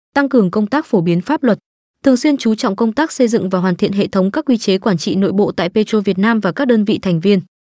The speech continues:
Tuy nhiên, trong hoạt động của doanh nghiệp luôn tồn tại rủi ro về tuân thủ pháp luật, do đó rất cần sự hợp tác, hỗ trợ từ phía Liên đoàn Luật sư Việt Nam để Petro Việt Nam luôn đổi mới hệ thống quản trị,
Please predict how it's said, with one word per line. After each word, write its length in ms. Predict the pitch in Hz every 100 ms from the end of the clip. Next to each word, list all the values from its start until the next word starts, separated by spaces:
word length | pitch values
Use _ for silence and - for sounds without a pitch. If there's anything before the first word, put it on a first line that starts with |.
| _ _ _
Tuy 100 | 311
nhiên, 220 | 285 294 262 - _ -
trong 180 | 320
hoạt 120 | 277 214
động 160 | 190
của 140 | 196 170
doanh 180 | 220
nghiệp 160 | 214 185
luôn 200 | 233 233
tồn 180 | 220 175
tại 200 | 180 165
rủi 160 | 196
ro 200 | 160 220
về 140 | 208 180
tuân 200 | 226 220
thủ 140 | 208
pháp 260 | 156 277 294
luật, 160 | 233 - _ _ -
do 120 | 262
đó 200 | 220 214
rất 180 | 330 -
cần 160 | 202
sự 160 | - 180
hợp 160 | 185 -
tác, 200 | 262 330 _ _ -
hỗ 100 | 294
trợ 180 | 247 185
từ 120 | 208
phía 200 | 180 190
Liên 160 | 202 226
đoàn 180 | 202 180
Luật 120 | 180
sư 220 | - 240
Việt 160 | 214 185
Nam 240 | 226 226
để 160 | 208 160
Petro 260 | 208 208 220
Việt 180 | 202 185
Nam 240 | 214 220
luôn 180 | 226 220
đổi 140 | 208
mới 220 | 156 175 226
hệ 120 | -
thống 220 | 185 180
quản 180 | 208 156
trị, 220 | 190